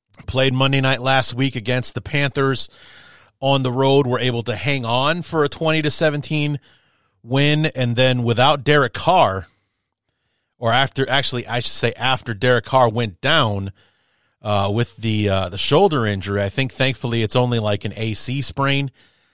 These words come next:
Uh, it looks like he will be out this weekend against the, uh, Buccaneers. But, uh, you know, it's like they seem to be cruising while, while Carr was in there.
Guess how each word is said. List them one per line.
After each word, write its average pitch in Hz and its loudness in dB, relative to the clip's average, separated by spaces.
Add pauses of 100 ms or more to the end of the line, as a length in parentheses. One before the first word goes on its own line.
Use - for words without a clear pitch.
(220)
Uh, 104 -2
it 113 -4
looks 147 0
like 135 2
he 175 -2
will 139 2
be 110 -4
out 131 0
this 107 -4
weekend 104 -4
against 110 -4
the, 104 -2
uh, 98 -2 (680)
Buccaneers. 113 0 (1300)
But, 107 -4
uh, 104 2 (520)
you 110 -2
know, 104 2
it's 104 0
like 107 0
they 104 -2
seem 135 -2
to 135 0
be 127 -2
cruising 156 0 (100)
while, 113 2
while 107 0
Carr 143 4
was 117 0
in 165 0
there. 107 0